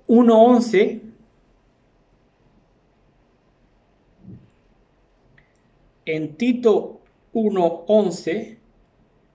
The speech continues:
dice así, dice, "a los cuales es preciso", es dei, a través de disensiones, se llega a la unidad.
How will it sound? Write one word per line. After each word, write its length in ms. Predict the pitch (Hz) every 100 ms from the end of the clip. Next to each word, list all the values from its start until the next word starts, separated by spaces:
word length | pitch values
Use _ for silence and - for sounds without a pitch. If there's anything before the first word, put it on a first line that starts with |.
| _ -
dice 320 | 151 214 208
así, 420 | 165 - 123 - - _ _ _ _ _ _ _ _ _ _ _ _ _ _
dice, 480 | 151 185 185 180 -
"a 120 | 180
los 220 | 190 185 -
cuales 580 | 226 269 311 285 - -
es 260 | 269 269
preciso", 1000 | - 240 214 - - 294 - - 240 - -
es 400 | 220 220 - 165
dei, 600 | 226 226 214 277 - - _ _ _ _ _ _ _
a 160 | 147 147
través 340 | - 185 208
de 400 | 247 285 - -
disensiones, 960 | - 151 180 - 175 170 226 240 262 285
se 200 | 170 160
llega 300 | 180 185 180
a 40 |
la 180 | 185 190
unidad. 560 | 202 214 226 277 311